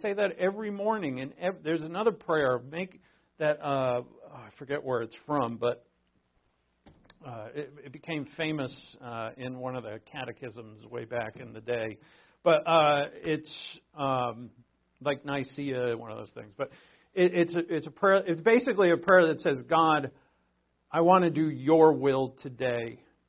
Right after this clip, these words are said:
Give me, show me, empower me to do your will and your will alone today." And when I say, "Your kingdom," not that you have to do it my way.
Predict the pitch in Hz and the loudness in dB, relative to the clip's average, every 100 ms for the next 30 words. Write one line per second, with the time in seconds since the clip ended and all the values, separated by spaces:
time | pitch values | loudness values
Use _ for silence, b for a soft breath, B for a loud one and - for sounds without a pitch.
0 | _ 151 151 143 135 139 131 - - 139 | _ -4 -4 -6 -6 -4 -4 -8 -8 -6
1 | 135 135 127 113 104 - _ _ _ - | -6 -6 -8 -8 -14 -20 _ _ _ -20
2 | 120 - 131 135 123 117 107 104 - 110 | -18 -8 -2 0 0 -4 -14 -18 -20 -20
3 | 117 117 113 117 120 120 117 117 113 117 | -14 -14 -12 -8 -8 -8 -8 -8 -10 -14
4 | 117 113 117 113 113 113 113 113 110 _ | -16 -14 -14 -14 -16 -16 -12 -12 -14 _
5 | _ _ _ _ - 117 107 - _ _ | _ _ _ _ -18 -14 -14 -16 _ _
6 | _ _ _ _ _ _ _ _ _ _ | _ _ _ _ _ _ _ _ _ _
7 | _ _ _ _ _ _ _ _ _ _ | _ _ _ _ _ _ _ _ _ _
8 | _ _ _ _ _ _ _ _ _ 113 | _ _ _ _ _ _ _ _ _ -20
9 | 107 110 107 _ _ _ 113 117 127 131 | -20 -20 _ _ _ _ -16 -10 -8 -8
10 | 135 131 127 123 117 120 117 117 143 131 | -6 -4 -2 -4 -6 -10 -12 -12 -12 -10
11 | 123 120 117 117 131 127 127 131 127 131 | -10 -14 -18 -14 -10 -8 -8 -8 -14 -8
12 | 127 131 131 127 117 | -8 -6 -6 -6 -8